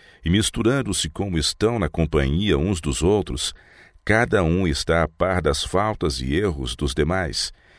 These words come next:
e sente ser seu dever principal corrigi-los, e porque esses parentes se estimam realmente uns aos outros,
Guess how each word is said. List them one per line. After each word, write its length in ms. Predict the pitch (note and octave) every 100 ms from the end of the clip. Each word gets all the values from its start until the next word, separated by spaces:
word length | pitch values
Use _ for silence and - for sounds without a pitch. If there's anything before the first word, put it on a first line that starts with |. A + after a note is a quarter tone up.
| - -
e 120 | G2+
sente 500 | F2+ - C#2 E2 -
ser 420 | - - D#2 A2+
seu 220 | A#2+ - B1
dever 420 | C2 A#1+ D2 C2+
principal 600 | C#2 C2+ E2+ - F2+ A#2
corrigi-los, 800 | - C2 C2+ D#2 A2+ C#3+ - - - - -
e 60 | -
porque 360 | - C#3 - A2
esses 340 | B2 - A2+
parentes 640 | - - C#2+ C2 - -
se 120 | - C#2+
estimam 560 | - - D#2+ E2+ C#2+
realmente 680 | C2 E2+ G#2+ D2+ F#2+ G#2 -
uns 200 | F2 E2+
aos 200 | D2 C2+
outros, 480 | G2+ G#2 - -